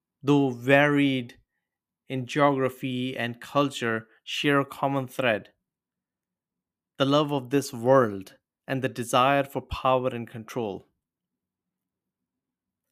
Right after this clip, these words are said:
So, what is the root cause of all of these problems, I ask?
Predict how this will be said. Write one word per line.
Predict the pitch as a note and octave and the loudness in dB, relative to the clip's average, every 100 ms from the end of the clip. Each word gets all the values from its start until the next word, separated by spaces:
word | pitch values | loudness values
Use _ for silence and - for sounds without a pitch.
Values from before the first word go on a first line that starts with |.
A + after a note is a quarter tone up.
| _ | _
So, | - C#3 G#2 - _ _ _ _ _ _ _ | -4 -2 -2 -6 _ _ _ _ _ _ _
what | - A2+ A#2+ C#3 | -16 -4 -2 0
is | E3+ D3 | -2 -6
the | C#3 | -10
root | A#2+ A#2+ D3 C#3+ | -8 -2 -2 -2
cause | - - C#3 C#3+ D3+ | -12 -8 0 2 0
of | C#3+ - - | -4 -12 -8
all | C3 C3+ C#3 | -4 -2 -2
of | B2+ | -4
these | C#3 C3+ - | -8 -10 -10
problems, | - - D3 C3+ A#2 G#2+ G#2 | -14 -4 -4 -2 -8 -8 -6
I | G#2 | -6
ask? | G#2 G2 F2+ - | -6 -8 -10 -14